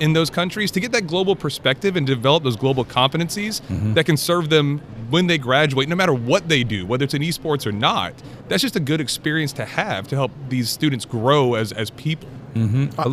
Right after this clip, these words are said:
Speaker 3: the, actually, and, and you brought up an interesting point there. So when the pandemic hit
Speaker 1: Mm-hmm.
Speaker 3: and, and everything was pivoting and shutting down, and, uh, how, how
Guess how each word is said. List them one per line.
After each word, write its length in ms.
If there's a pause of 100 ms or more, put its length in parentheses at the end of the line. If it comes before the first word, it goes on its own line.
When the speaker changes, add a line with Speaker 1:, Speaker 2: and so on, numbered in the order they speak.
(140)
Speaker 3:
the, 240
actually, 260
and, 220
and 120
you 80
brought 240
up 80
an 200
interesting 680 (400)
point 320
there. 260 (300)
So 360 (400)
when 240
the 60
pandemic 460
hit 200
Speaker 1:
Mm-hmm. 320
Speaker 3:
and, 260
and 140
everything 480
was 180
pivoting 600
and 260
shutting 340
down, 380
and, 120 (300)
uh, 260
how, 320 (920)
how 640